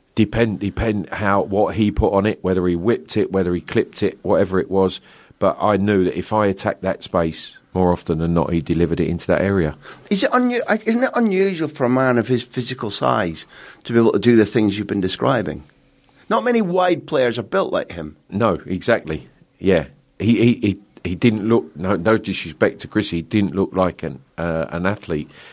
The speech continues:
Speaker 1: He was languid in the way that he moved, but he was quick and he was clever.
Speaker 2: There haven't, I don't think there have been, in my experience, many,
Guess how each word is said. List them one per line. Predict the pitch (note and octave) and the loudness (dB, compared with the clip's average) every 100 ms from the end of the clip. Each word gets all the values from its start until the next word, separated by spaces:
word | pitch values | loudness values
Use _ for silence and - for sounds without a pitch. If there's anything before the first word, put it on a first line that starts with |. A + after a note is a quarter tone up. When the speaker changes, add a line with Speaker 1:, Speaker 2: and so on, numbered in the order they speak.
| - | -8
Speaker 1:
He | F#2 | -2
was | F2+ F2 | 0 0
languid | G2+ A#2 A2 F2+ F2 | 0 0 0 -2 0
in | E2+ | 0
the | F2 | 0
way | F2+ F2 | 2 2
that | D#2+ D#2+ | 0 -4
he | E2 | 0
moved, | A2+ F#2+ D#2 - - - | 2 2 0 -8 -20 -8
but | - F#2+ - _ _ _ - | -2 0 -2 _ _ _ -6
he | F2 | -2
was | E2+ D#2 | -2 -4
quick | - D#2+ C#2 - _ _ | -6 -6 -6 -10 _ _
and | E2 | -4
he | E2+ | -2
was | D#2+ D2+ | -2 -4
clever. | - E2 C#2+ D2 - - - - - _ | -2 -2 -2 -6 -10 -20 -20 -20 -20 _
Speaker 2:
There | C#4+ | -2
haven't, | - - C4+ - | -2 -2 -2 -2
I | |
don't | E4 E4+ F#4 | -2 -4 -2
think | F4 G#3+ | -2 0
there | |
have | E3 | 0
been, | E3 C#3+ C#3+ | 0 0 2
in | C#3+ | 2
my | D3+ D3 | 4 2
experience, | B2 - - G2 F2+ - | 0 -8 -4 -2 -2 -2
many, | A2 G#2+ G2+ F#2+ | 0 2 2 -2